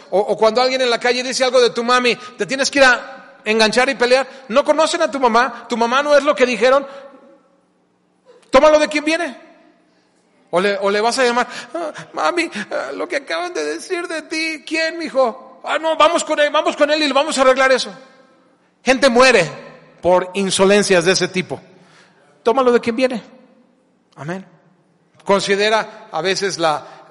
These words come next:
la, la, la posición menos privilegiada, menos educada quizás, que tenga la otra persona para decir las cosas erróneas, falsas,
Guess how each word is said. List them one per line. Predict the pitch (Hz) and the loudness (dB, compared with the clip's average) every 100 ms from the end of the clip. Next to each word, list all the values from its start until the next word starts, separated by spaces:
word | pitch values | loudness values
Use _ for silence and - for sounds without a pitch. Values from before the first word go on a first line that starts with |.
| 214 | -12
la, | 160 160 | -10 -6
la, | 160 160 | -6 -4
la | 160 | -4
posición | 165 165 165 202 190 170 | -4 -8 -4 -2 -2 -2
menos | 233 269 - | 0 0 0
privilegiada, | 214 185 170 160 147 143 170 | 0 2 0 0 0 2 0
menos | 147 175 269 294 | 0 0 0 0
educada | 214 175 160 156 165 180 | 0 0 2 2 2 -2
quizás, | 160 - 147 156 185 - - | -6 -2 0 0 -2 -12 -12
que | 175 | -8
tenga | 156 196 202 | -4 -2 0
la | 190 | 0
otra | 208 196 | 2 0
persona | 170 185 208 | 0 -2 -2
para | - - - 190 180 | -4 -12 -4 0 0
decir | 175 - 202 208 | 0 -2 2 2
las | 208 190 180 - - - - - _ - | 4 4 2 0 -2 -4 -10 -20 _ 0
cosas | 196 185 202 196 - - - - | 4 4 2 0 -2 -14 -10 0
erróneas, | 180 185 196 185 208 - - - - _ _ _ | 4 6 6 6 2 -2 -4 -8 -16 _ _ _
falsas, | - 160 165 190 208 - - - | 2 2 2 0 0 -2 -8 -12